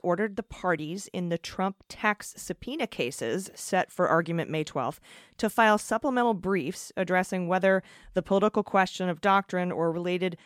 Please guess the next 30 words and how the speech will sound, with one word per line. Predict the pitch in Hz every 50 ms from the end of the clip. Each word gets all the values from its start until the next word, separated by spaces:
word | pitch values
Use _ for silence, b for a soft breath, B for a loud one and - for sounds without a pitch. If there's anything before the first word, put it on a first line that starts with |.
| b b -
justiciability | 180 170 - - - 190 - 180 160 147 202 202 190 175 151 139 143 147 143 - _ _ _ _ _ _ _
principles | - - 175 165 - 156 - - 147 147 143
bear | 147 - - 175 165 170 170 180
on | - 165 160
the | 160
court's | - - 165 156 156 - -
adjudication | - 160 143 147 143 143 - - 139 123 - - 139
of | 123
these | 123 131 127 -
cases. | - - 208 208 - - 147 147 151 - b b b b b b b b _
And | - 190 196 202
joining | 180 262 302 381 381 330
me | 302 262
to | - 233
discuss | 175 185 - - - 202 190 - -
what | 127 147 180 220 - -
that | 202 180 -
means | 170 208 226 175 135 110 123 160 - -
is | - 175 160 156
professor | - - 180 - - 185 185 - - 233 240
in | 139 - - 185 202 233
law | 233 196 151 151 165
at | 160 - 165
the | - 160
University | 165 160 170 175 - 185
of | 170 -
Texas | - 175 160 - 170 -
School | - - 202 208 202
of | 165
Law, | 151 156 147 147